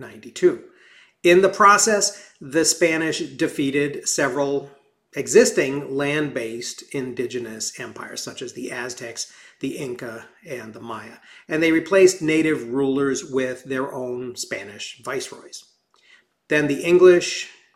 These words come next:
the French, the Dutch, and others soon followed the Iberians into the Caribbean and into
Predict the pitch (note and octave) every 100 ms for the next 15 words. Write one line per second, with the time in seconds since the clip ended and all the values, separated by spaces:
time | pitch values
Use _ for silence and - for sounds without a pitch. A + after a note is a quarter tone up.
0 | _ - C3 - D3+ C#3 C3 - C#3 -
1 | A#2+ B2 C#3+ C3+ F#3+ D#3 C3+ - - -
2 | G3 F3+ F3 D#3 C3+ C#3 B2+ C3 A#2+ -
3 | A#2 A2+ A#2+ - - D#3+ D3+ D#3+ C3+ -
4 | C3 C3 C3 B2+ B2+ C3 B2 A#2 A2+ -
5 | A2+